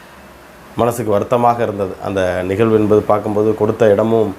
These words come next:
அவங்க வந்து வேற ஒரு இடத்துல கேட்டதா வந்து சொல்லப்படுது. ஆனா இவர்கள் வந்து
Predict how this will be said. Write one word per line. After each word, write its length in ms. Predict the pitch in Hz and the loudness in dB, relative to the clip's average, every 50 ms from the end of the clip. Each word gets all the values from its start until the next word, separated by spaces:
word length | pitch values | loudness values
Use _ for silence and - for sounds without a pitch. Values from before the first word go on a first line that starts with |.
| - - - - - 110 | -14 -20 -16 -6 -2 0
அவங்க 180 | 107 117 117 | 2 2 2
வந்து 200 | 110 113 113 123 117 117 | 2 2 2 2 2 4
வேற 80 | 117 113 | 4 4
ஒரு 120 | 110 110 107 107 | 2 2 2 0
இடத்துல 240 | 110 - - 113 104 110 | -2 -2 -2 -2 0 0
கேட்டதா 260 | 107 101 110 107 107 107 | -2 0 0 0 0 0
வந்து 160 | 101 95 - | -2 -2 -2
சொல்லப்படுது. 440 | 101 98 92 98 98 98 95 107 135 - - - - - - - - - 107 | -2 -2 0 0 -2 0 2 2 0 0 -2 -8 -16 -20 -20 -14 -6 -2 -2
ஆனா 140 | 123 131 127 120 110 101 92 95 - - - _ - 113 | 0 0 0 0 -2 -2 -6 -8 -12 -18 -20 _ -2 0
இவர்கள் 340 | 131 156 160 160 151 143 135 | 2 2 4 2 2 0 -2
வந்து 240 | 127 127 127 131 139 | -2 -2 0 0 0